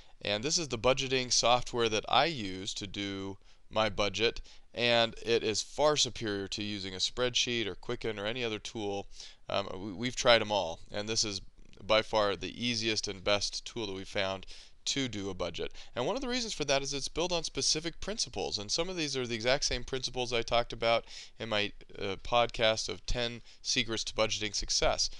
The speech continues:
Specifically, rule one and two. Rule one is saying stop live paycheck to paycheck. In other words, you wanna build up a month's worth of expenses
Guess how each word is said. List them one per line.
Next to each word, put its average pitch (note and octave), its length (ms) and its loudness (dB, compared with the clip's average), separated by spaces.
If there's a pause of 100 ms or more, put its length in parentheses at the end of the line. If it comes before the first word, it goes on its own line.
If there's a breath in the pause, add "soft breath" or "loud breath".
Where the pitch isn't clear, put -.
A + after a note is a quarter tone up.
(140 loud breath)
Specifically, B2+ 720 0
rule C#3+ 300 2
one C3+ 160 2
and B2+ 120 -4
two. C#3 320 -2
Rule B2 320 2
one B2 380 4 (320 loud breath)
is A2+ 140 0
saying A#2+ 260 8
stop B2 340 8
live A#2+ 280 0
paycheck A2+ 340 0
to G#2 80 -8
paycheck. D#3 540 -2 (340 loud breath)
In G#2+ 80 -4
other A#2+ 160 4
words, B2 160 0
you A#2 80 -2
wanna A2+ 200 0
build A2+ 280 2
up B2 240 6
a G#2+ 240 2 (300)
month's A2+ 360 6
worth A2+ 300 0
of G#2 240 6
expenses G#2 800 0